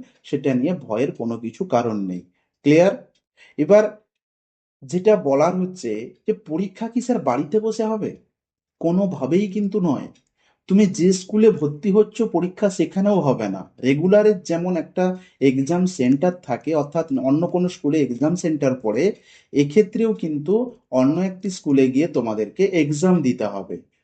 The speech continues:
ক্লিয়ার? এবার দেখো, সমস্ত প্রশ্নের উত্তর আমি তোমাদেরকে এই ভিডিওতে পুঙ্খানুপুঙ্খভাবে আলোচনার চেষ্টা করেছি।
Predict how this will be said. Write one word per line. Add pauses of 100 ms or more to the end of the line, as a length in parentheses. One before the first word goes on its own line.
(160)
ক্লিয়ার? (800)
এবার
দেখো, (840)
সমস্ত
প্রশ্নের
উত্তর
আমি
তোমাদেরকে
এই
ভিডিওতে
পুঙ্খানুপুঙ্খভাবে
আলোচনার
চেষ্টা
করেছি।